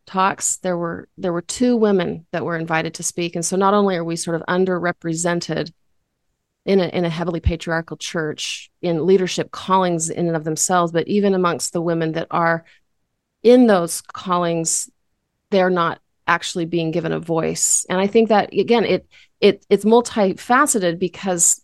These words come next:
for the next six months, we will be studying talks from General Conference, those who go to second hour, um, that we'll be studying men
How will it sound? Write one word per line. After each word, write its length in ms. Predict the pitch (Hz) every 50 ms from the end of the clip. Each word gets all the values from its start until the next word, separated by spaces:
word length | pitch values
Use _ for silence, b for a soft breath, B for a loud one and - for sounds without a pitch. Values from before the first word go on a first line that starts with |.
| - -
for 140 | - 202 190
the 80 | 190
next 440 | 190 196 196 190 - - - - - _ _ _ _ _ _ _ -
six 380 | - - - 214 208 - -
months, 440 | 226 233 247 247 214 185 - - -
we 200 | 196 185 190 202
will 180 | 202 185 190 180
be 140 | 180 170 170
studying 680 | - - - - 208 220 220 208 185 175 170 165 -
talks 400 | - - - 185 139 - - -
from 180 | - 175 170
General 300 | 170 180 170 165 160 156
Conference, 560 | 160 - - 190 190 196 - 165 160 156 156 -
those 180 | 175 165 165
who 240 | - 175 160 156 156 b b b _ _ _ _ _ -
go 200 | - - 196 196
to 60 | 185
second 320 | 180 - 208 202 202 190 170
hour, 300 | 160 156 147 156 180 - _ _ _ _ _ _ _ _ _
um, 420 | - 185 180 175 175 170 175 170 170 _ _ _ _ _ _ _ _ _ _ _ _ _ _ _ _ _
that 100 | - 208
we'll 100 | 196 214
be 60 | 208 208
studying 440 | 208 - 214 202 202 196 185 185
men 340 | 196 208 208 170 139 165 165